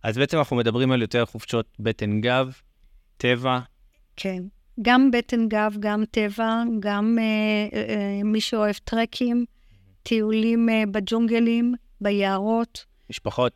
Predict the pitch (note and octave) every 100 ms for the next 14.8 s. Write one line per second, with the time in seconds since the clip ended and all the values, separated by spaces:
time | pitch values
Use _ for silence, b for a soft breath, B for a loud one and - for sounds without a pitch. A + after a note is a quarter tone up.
0 | A3+ A3 G#3 - A3 A3 G#3 G#3 - A3
1 | G#3 - A#3 A3 G3 G#3+ G#3 G#3 A3 A#3+
2 | B3 B3+ - _ _ - G#3 - G3+ -
3 | C4 B3 B3 - - _ - _ - A3
4 | G#3 G3+ - A#3 A3 G#3 G#3 - A3 F#3+
5 | F#3+ F#3+ F3+ G3 B3 - B3 A#3 A3+ A3+
6 | A3 G3+ - - G3+ - G#3 G#3+ B3 B3
7 | A#3+ A#3+ A#3 G3+ G#3 G3 G3 G3 F#3+ -
8 | _ _ _ - G3+ B3+ D4 C4+ - C4+
9 | A#3+ A#3+ A#3 A#3 - A3+ A3 - A#3 A3
10 | G#3+ G#3 G#3 - _ _ _ - G3+ G3
11 | - B3+ B3+ A#3+ A#3 A3 _ _ _ G#3+
12 | G3+ G3 G3 G3 G3 G3 G3 - - A#3
13 | G3+ G#3+ B3 B3+ - B3+ A#3+ A#3+ A#3 A3+
14 | A3+ A3 - A3 A3 A3 G#3+